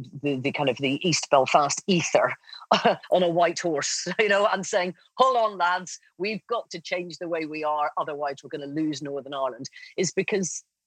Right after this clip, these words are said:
I just don't know that they would be welcome at a grassroots level, and therefore, how do they become the leader, a leader? You know, there is a big me-, there's a mechanism in the D U P, and I don't think that it's, I don't think there's a, there's enough power there that I don't, can't see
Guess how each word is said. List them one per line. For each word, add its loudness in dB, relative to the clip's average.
I 0
just -4
don't -4
know 0
that -6
they 0
would -4
be -2
welcome -2
at -6
a -2
grassroots -2
level, 0
and -2
therefore, -2
how 0
do -6
they -2
become -4
the -6
leader, -2
a 4
leader? -2
You 2
know, 2
there 0
is 2
a 2
big -2
me-, -2
there's 0
a 2
mechanism -2
in -2
the -4
D -4
U -2
P, -2
and -2
I 4
don't 0
think -4
that 0
it's, -4
I 0
don't 2
think 0
there's 0
a, 0
there's -4
enough -4
power 2
there 4
that 0
I 0
don't, -2
can't -6
see 0